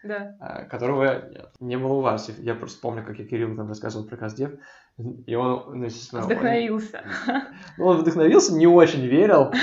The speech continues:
Speaker 2: Он такой: «М, нет, не знаю, так, так нет, не делают». Но, но, но видно было, что интересно как-то.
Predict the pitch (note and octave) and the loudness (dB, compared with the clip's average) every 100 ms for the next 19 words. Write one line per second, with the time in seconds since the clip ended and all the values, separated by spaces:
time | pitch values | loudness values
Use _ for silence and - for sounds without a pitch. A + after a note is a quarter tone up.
0 | - B3 C3 G3+ C3 B2 - - A2+ A#2 | 0 0 0 0 -2 -4 -8 -14 -12 -10
1 | A2 A2+ A2 - C3 A#2 A#2+ A#2+ A#2+ A#2+ | -10 -12 -14 -14 -12 -10 -8 -10 -10 -8
2 | A#2+ A2 A2+ B2 B2 A#2+ A2+ - - - | -8 -6 -6 -4 -4 -6 -10 -14 -18 -16
3 | - - - G#2 - - B2 C3 B2+ A#2 | -10 -8 -6 -6 -6 -8 -10 -8 -6 -4
4 | A2 B2 A#2+ C3 A2+ G#2+ B2+ B2+ D#3 C#3 | -6 -6 -4 -4 -4 -4 -8 -6 -8 -4
5 | D3 D3 C3+ C3 F3 D3 C#3+ - C3+ C#3+ | -2 0 -2 -2 -2 -2 -6 -6 -8 -10
6 | - A2+ - - A2 | -14 -16 -18 -20 -20